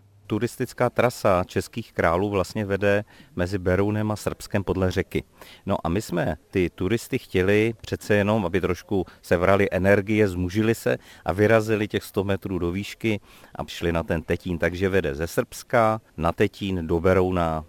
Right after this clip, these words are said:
a naopak. A proto taky tematicky správně se jmenuje Stezka svaté Ludmily.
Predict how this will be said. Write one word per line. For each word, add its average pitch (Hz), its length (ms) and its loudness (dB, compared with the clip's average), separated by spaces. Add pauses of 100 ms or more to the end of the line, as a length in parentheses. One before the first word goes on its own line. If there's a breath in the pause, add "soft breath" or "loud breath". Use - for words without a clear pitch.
a 85 80 -2
naopak. 87 520 2 (340 loud breath)
A - 40 -2
proto 101 280 0
taky 101 220 -2
tematicky 101 640 0
správně 85 520 2
se - 160 -6
jmenuje 87 320 -2 (200 soft breath)
Stezka - 420 -4
svaté 85 360 -2
Ludmily. 92 580 0